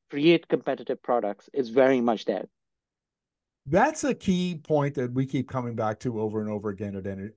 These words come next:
Speaker 2: at, uh, Energy Media. And that is that this energy transition, like the last one,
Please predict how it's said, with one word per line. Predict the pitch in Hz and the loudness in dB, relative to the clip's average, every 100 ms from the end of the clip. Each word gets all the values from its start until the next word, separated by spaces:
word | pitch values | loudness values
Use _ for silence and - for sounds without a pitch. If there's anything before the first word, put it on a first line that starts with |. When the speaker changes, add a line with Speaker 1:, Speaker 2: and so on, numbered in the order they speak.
| 113 | -12
Speaker 2:
at, | 107 95 - 98 | -12 -12 -12 -10
uh, | 92 98 | -10 -8
Energy | 117 101 98 | -8 -8 -8
Media. | 98 110 98 87 _ _ _ _ | -4 -4 -4 -8 _ _ _ _
And | 127 113 110 110 | -8 -6 -6 -4
that | 127 147 160 | 0 2 2
is | 139 131 110 | 2 0 -2
that | 113 110 | -8 -2
this | 196 202 | 0 2
energy | 170 160 139 | 0 0 -4
transition, | 127 135 120 120 117 123 | -4 -4 -2 -4 -4 -6
like | 127 120 208 226 | -4 0 0 0
the | 240 | 0
last | 220 202 208 - | 2 0 -2 -8
one, | 90 | -14